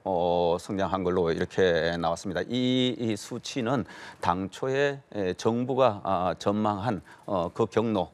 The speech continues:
어, 에서 벗어나지 않고 되게 부합한다 이렇게 말씀드리겠습니다. 시장에서는 최근에 조금 경제가, 아, 여러 지표들이 좋지 않아서, 어, 이 성장이 이렇게 나오겠느냐. 보통 시장에서 전망은 영점사 내지 영점오 퍼센트를 전망을 했는데,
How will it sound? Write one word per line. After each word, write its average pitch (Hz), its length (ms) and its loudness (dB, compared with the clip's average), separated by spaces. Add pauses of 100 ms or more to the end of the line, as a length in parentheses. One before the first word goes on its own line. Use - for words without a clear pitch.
어, 87 440 2
에서 92 260 0
벗어나지 95 460 2
않고 98 260 -2
되게 90 240 2
부합한다 90 560 0
이렇게 87 240 -8
말씀드리겠습니다. 85 800 -6
시장에서는 135 720 2 (300)
최근에 127 380 -2
조금 143 580 -2
경제가, 113 460 4 (320)
아, 101 220 4
여러 113 180 4
지표들이 98 1300 2
좋지 - 320 0
않아서, 95 720 2
어, 87 400 0
이 98 180 -2
성장이 101 360 -2
이렇게 90 200 -4
나오겠느냐. 90 540 0
보통 107 380 0
시장에서 151 340 0
전망은 120 540 -2 (260)
영점사 117 640 2
내지 107 300 -2
영점오 127 480 2
퍼센트를 113 460 -2
전망을 90 400 -2
했는데, 90 640 0